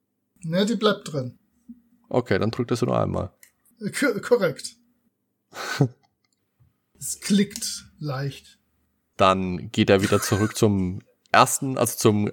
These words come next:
Speaker 2: offenen Sarkophag und guckt da mal rein, vorsichtig auch wieder, ob sich da was getan hat oder ob sich was anderes
Speaker 1: Nee, da, nee, da ist nichts passiert. Da liegt der Metallschrott unverändert durch die Gegend.
Speaker 2: Okay.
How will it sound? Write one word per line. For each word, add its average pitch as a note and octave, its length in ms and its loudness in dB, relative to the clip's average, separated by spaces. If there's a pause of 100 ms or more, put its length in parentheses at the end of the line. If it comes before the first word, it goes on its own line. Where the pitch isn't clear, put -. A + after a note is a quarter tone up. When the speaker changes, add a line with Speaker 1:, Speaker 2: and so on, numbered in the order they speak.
Speaker 2:
offenen C#3 380 2
Sarkophag C3 680 2
und A#2+ 100 0
guckt - 260 0
da G#2 160 6
mal D3 340 2
rein, A#2 360 4
vorsichtig A#2 540 4
auch A#2+ 140 4
wieder, C#3 220 4
ob - 100 -2
sich A2+ 140 2
da F#2+ 140 4
was A2 160 4
getan B2 420 2
hat - 240 -4
oder G2 220 0
ob F#2+ 100 -6
sich - 180 -4
was - 140 -2
anderes A#2+ 600 -4 (300)
Speaker 1:
Nee, F#3 300 6
da, B3 260 2
nee, A3 200 4
da C4+ 100 4
ist - 140 2
nichts - 160 -6
passiert. D3 540 -4 (240)
Da E3+ 120 4
liegt F#3 320 -2
der F3+ 140 2
Metallschrott F3 640 -2
unverändert E3+ 680 -4
durch D3+ 140 -6
die D3 120 -12
Gegend. D3 460 -6 (1500)
Speaker 2:
Okay. E2+ 680 -6